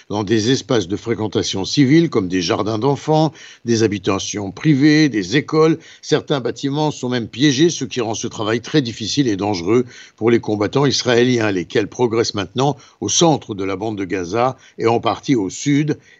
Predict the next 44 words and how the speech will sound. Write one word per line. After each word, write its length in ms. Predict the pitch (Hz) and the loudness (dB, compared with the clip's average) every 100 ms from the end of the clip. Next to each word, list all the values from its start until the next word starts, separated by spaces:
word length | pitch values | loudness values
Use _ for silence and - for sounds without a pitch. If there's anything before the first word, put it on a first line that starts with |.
| _ | _
éliminant 600 | 160 156 160 156 147 147 | 4 6 4 2 0 0
de 100 | 127 | 0
nombreux 320 | 117 127 147 | -2 -2 -2
terroristes 580 | 143 127 120 139 156 - | 0 0 2 2 0 -2
et 60 | 110 | -2
détruisant 560 | 143 156 147 120 139 | 0 0 -2 -2 -2
plus 220 | 95 123 | -2 -4
d'une 160 | 107 101 | -4 -2
centaine 420 | - 151 120 151 | 0 2 2 0
d'entrées 320 | 110 107 - | 0 -4 -2
de 140 | 156 110 | -2 -2
tunnels. 560 | - 147 123 95 85 - - - - | -2 0 2 2 0 -8 -18 -20 -4
Des 120 | 135 | 0
dizaines 400 | 147 208 190 190 | 2 2 4 4
de 80 | 156 | 4
frappes 320 | 156 - 139 | 0 0 -2
aériennes 400 | 147 135 127 135 | 0 -2 0 0
accompagnent 540 | 113 95 120 117 175 180 | -2 -6 -8 -4 -4 -2
les 100 | 135 | -4
forces 300 | 123 120 - | -6 -8 -8
au 80 | 98 | -10
sol, 400 | - 160 180 139 - _ | -2 0 0 -4 -10 _
neutralisant 640 | 131 127 135 127 123 127 127 | -2 0 2 2 2 2 0
des 160 | 98 | -2
cibles 380 | 92 - 139 101 | -6 -2 -2 -2
terroristes 680 | - 139 123 123 151 - 117 | 0 2 2 2 0 -2 -8
près 200 | - 113 | -2 -2
de 140 | 92 | 0
la 100 | 98 | 0
ville 220 | 92 110 90 | 0 -2 -4
de 100 | 90 | -2
Gaza. 560 | 85 123 113 135 156 - - - | 2 2 2 0 -2 -6 -20 -8
Des 220 | 120 127 127 | 0 2 2
hélicoptères 500 | 117 131 113 135 104 | 0 -2 0 0 0
de 80 | |
combat 440 | 107 - 117 117 104 | -2 -2 -2 0 0
font 180 | - 104 | -4 -6
des 160 | 95 | -4
va-et-vient 600 | 95 135 127 117 139 147 | 0 2 2 2 0 0
jusqu'au 420 | 135 117 - - | -2 -4 -6 -6
plus 220 | 92 156 165 | -6 -2 -4
près 240 | - 151 | 2 0
du 140 | 110 | 2
front, 480 | 113 - 143 147 156 | -6 -6 0 2 2